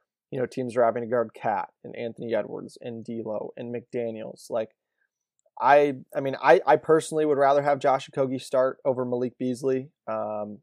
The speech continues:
you know, I, I don't think Malik Beasley should be on the Timberwolves next year. Um, but, but man, like, i-, if they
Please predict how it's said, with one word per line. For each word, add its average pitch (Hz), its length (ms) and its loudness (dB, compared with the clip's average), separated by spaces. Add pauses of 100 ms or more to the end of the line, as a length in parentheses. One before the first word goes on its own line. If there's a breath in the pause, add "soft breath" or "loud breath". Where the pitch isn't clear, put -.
(140)
you 117 80 -4
know, 107 60 -2
I, 113 240 0
I - 20 4
don't 127 200 2
think 120 200 -8
Malik 123 280 -6
Beasley 123 300 -6
should 113 200 -12
be 120 100 -2
on 117 100 -2
the 113 80 -10
Timberwolves 123 480 -4
next 135 240 -8
year. 147 300 -8 (480)
Um, 107 560 -2 (160)
but, 117 300 2 (720)
but 123 140 -4
man, 123 300 0
like, 117 180 -2
i-, 135 60 0
if 131 240 -4
they 160 240 2